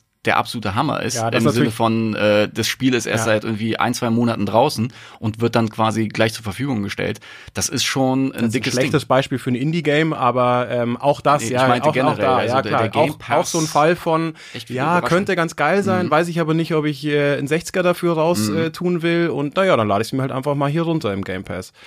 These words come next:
Speaker 2: Also von daher, ähm, ich muss auch sagen, ja,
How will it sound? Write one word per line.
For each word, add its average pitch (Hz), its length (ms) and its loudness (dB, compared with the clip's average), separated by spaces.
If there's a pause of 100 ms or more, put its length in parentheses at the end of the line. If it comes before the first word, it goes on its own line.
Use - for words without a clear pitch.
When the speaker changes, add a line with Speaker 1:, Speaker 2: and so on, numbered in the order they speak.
(280)
Speaker 2:
Also 143 200 -2
von 151 140 -2
daher, 175 540 2
ähm, 147 380 0
ich 156 100 -8
muss 170 140 -2
auch 156 160 0
sagen, 147 640 -2 (1040)
ja, 165 300 2